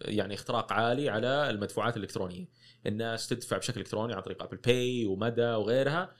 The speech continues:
آه، يعني مقارنة بدول أخرى إحنا متعدينهم بمراحل.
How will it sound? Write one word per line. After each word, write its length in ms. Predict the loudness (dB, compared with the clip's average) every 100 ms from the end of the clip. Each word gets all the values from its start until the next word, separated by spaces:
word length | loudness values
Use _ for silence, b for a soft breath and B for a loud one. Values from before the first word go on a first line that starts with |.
| B B -2
آه، 120 | -2
يعني 300 | -2 -6 -8
مقارنة 380 | -6 0 0 2
بدول 240 | 2 2
أخرى 320 | 0 -2 -2
إحنا 380 | -4 -4 -4 -6 -10 -14 -12
متعدينهم 500 | -2 0 0 -2 -4
بمراحل. 340 | -4 -6 -8